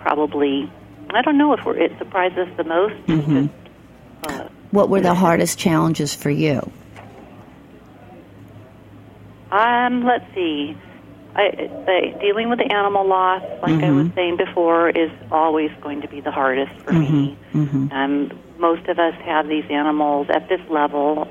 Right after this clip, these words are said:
Speaker 1: because we want to have these animals.
Speaker 2: Mm-hmm.
Speaker 1: And then you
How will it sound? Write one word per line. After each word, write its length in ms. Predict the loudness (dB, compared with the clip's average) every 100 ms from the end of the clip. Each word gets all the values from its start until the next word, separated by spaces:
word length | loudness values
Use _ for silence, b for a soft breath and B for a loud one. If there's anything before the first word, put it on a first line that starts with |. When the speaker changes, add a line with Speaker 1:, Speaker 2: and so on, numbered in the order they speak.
| -10 -12
Speaker 1:
because 440 | -12 -2 -2 -2 -6
we 140 | -8
want 240 | -6 -6
to 40 | -6
have 300 | -4 -4 -4
these 180 | -8 -2
animals. 580 | 2 2 0 -4 -8 0
Speaker 2:
Mm-hmm. 380 | 2 4 4 2 -4 -18 -4
Speaker 1:
And 320 | 0 2 0 -2
then 200 | -2 0
you 120 | 0